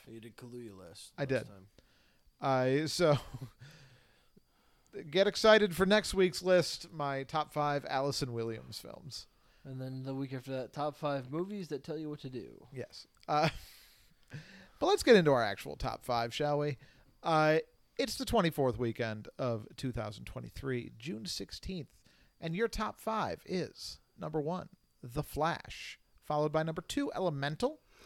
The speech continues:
Speaker 2: Spider-Man Across the Spider-Verse at three, Transformers Rise of the Beasts at four, and The Little Mermaid at five. But of course we'll be starting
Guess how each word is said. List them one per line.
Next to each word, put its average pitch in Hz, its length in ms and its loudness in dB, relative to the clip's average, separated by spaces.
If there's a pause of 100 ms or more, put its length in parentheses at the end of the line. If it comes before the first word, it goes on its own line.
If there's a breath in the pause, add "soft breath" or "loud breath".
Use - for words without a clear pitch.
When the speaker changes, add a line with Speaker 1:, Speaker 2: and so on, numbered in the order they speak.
(440 loud breath)
Speaker 2:
Spider-Man 240 640 2
Across 185 380 2
the 170 80 -4
Spider-Verse 180 600 2
at 165 120 -4
three, 226 420 -2 (460)
Transformers 254 720 0
Rise 185 320 8
of 180 80 2
the 170 40 4
Beasts 175 400 0
at 151 140 0
four, 202 400 4 (500)
and 247 140 -4
The 233 40 0
Little 202 220 6
Mermaid 147 440 4 (120)
at 120 220 -2
five. 98 580 -4 (920)
But 131 100 -6
of 131 100 -12
course 208 280 2
we'll 160 80 -2
be 139 100 0
starting 107 480 -6